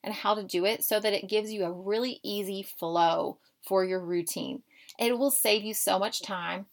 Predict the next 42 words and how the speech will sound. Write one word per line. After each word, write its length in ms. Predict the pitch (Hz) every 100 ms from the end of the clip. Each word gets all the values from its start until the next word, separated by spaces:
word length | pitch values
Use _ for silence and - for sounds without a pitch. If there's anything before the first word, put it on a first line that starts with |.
| _
energy, 600 | 185 190 190 180 185 180 -
and 160 | 175 175
stress 760 | - - 170 202 208 - - - _ _ -
to 120 | -
not 460 | 208 202 190 202 -
have 240 | - 185
to 100 | -
go 220 | 180 160 165
back 280 | 156 160
and 120 | 254 262
forth 460 | 196 185 185 180 -
and 200 | 175 175
not 220 | 185 220
have 180 | 226 -
to 100 | 220
open 260 | 190 185 175 -
every 280 | 160 202 208
single 280 | 233 220
space 520 | 226 - 185 165 165 -
to 100 | 175
get 220 | 180 -
ready. 340 | 196 - - _ -
So 180 | 175
if 140 | 165 -
you 340 | 202 254 285 -
are 260 | 190 196
needing 380 | 196 185 185 208
this 180 | 202 208
kind 220 | - 202
of 80 | 185
attention 500 | 180 185 196 220 214
in 140 | 208
your 120 | 196 185
life, 240 | 185 190
you 120 | 185
need 160 | 196 208
to 100 | 170
simplify 640 | - 196 208 214 214 208
your 220 | 220 202
space 380 | - - 185 196 226
like 160 | 226
this, 440 | 240 247 254 -